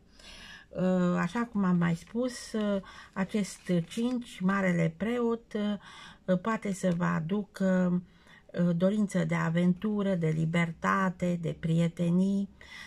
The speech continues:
În schimb, nouă, uh, poate să vă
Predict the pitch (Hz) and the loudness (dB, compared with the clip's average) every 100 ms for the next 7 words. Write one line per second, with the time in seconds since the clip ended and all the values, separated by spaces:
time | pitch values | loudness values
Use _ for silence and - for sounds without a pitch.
0 | - - 180 170 - - 175 170 160 160 | -12 0 2 2 0 -4 2 4 4 2
1 | 160 160 220 277 277 240 226 - - - | 2 2 2 2 0 0 -4 -10 -20 -20
2 | - 202 196 262 254 214 - 202 185 190 | -4 -4 -2 -4 -2 -4 -2 -2 0 0
3 | 185 175 165 - - - - | 2 2 2 0 -2 -4 -6